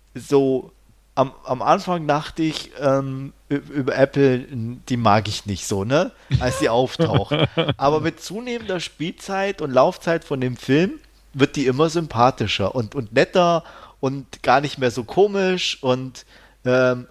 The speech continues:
Speaker 1: auch unabhängig davon, wer sie dann am Ende ist und so.
Speaker 2: Mhm.
Speaker 1: Und das fand ich einfach auch toll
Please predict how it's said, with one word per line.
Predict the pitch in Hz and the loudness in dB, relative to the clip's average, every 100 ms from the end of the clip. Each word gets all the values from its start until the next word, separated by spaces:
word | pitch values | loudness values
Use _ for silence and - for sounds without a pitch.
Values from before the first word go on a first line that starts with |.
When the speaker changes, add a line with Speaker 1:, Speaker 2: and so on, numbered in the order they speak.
| - | -2
Speaker 1:
auch | 127 | 0
unabhängig | 180 160 160 143 147 143 | 0 2 2 2 -4 -2
davon, | - 127 - 147 | 4 4 4 -2
wer | 127 135 | 2 0
sie | 135 | 0
dann | 123 123 | 0 0
am | 127 | 0
Ende | 131 135 | -2 -4
ist | 143 202 - | -2 -4 -6
und | 170 160 | -10 -4
so. | 170 165 - - | -2 -4 -6 -6
Speaker 2:
Mhm. | 135 139 139 | 2 2 4
Speaker 1:
Und | 135 135 | 2 0
das | 143 | 0
fand | 143 139 | 0 0
ich | 139 | 0
einfach | 131 110 127 | -4 -2 -2
auch | 123 120 | 0 -2
toll | - 139 160 | 2 2 2